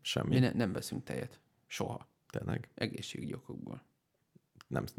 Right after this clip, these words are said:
Speaker 1: mert?
Speaker 2: Egy laktózérzékeny családtag miatt.
Speaker 1: Aha.
Speaker 2: Vagyis tej. Még megy a
Speaker 1: Ja, értem.
Speaker 2: témázás, hogy tejfehérje, vagy mi van. Tök mindegy. Nem veszünk soha
Speaker 1: Ja.
Speaker 2: tejet. Nem tudok semmit erről.
Speaker 1: Ja.
Speaker 2: Sajtot is csak.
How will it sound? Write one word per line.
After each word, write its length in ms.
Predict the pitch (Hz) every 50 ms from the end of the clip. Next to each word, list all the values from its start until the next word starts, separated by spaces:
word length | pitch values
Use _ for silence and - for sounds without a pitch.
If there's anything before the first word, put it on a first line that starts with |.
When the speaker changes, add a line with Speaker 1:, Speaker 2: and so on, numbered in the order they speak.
| - - -
Speaker 1:
mert? 500 | - - 80 - - 92 98 - - - - _ _ -
Speaker 2:
Egy 180 | - 120 107
laktózérzékeny 760 | 110 113 107 - - - - - 151 - - - - - 156 135
családtag 480 | - - - - - - - - - - -
miatt. 360 | - - - - _ - - _ _ _ _ _
Speaker 1:
Aha. 140 | - - - -
Speaker 2:
Vagyis 280 | - - 82 - - - _
tej. 300 | - 104 - - - - - - -
Még 540 | - 113 120 120 117 113 113 - - - 101
megy 240 | 110 110 107 104
a 40 | -
Speaker 1:
Ja, 60 | 73
értem. 160 | 65 65 - -
Speaker 2:
témázás, 360 | 69 67 - - - - -
hogy 140 | - - -
tejfehérje, 680 | - - 60 62 - - - - 113 113 - - -
vagy 140 | - 135 -
mi 100 | - -
van. 240 | - - - 131 131 -
Tök 180 | - - - -
mindegy. 240 | - - - - - -
Nem 160 | - 107 -
veszünk 280 | 60 - - - -
soha 200 | - - - - -
Speaker 1:
Ja. 60 | - -
Speaker 2:
tejet. 260 | - - - - - - _ _ _ _ _ _ -
Nem 100 | - -
tudok 200 | - - - -
semmit 300 | - - - - - -
erről. 240 | - - - - 131 - _ _ _
Speaker 1:
Ja. 240 | - - - 64 - - - _ _ _ _ _ _ _ _ _ _ _ _ - - -
Speaker 2:
Sajtot 420 | - - - 101 95 - - - -
is 120 | - -
csak. 300 | - - - - - -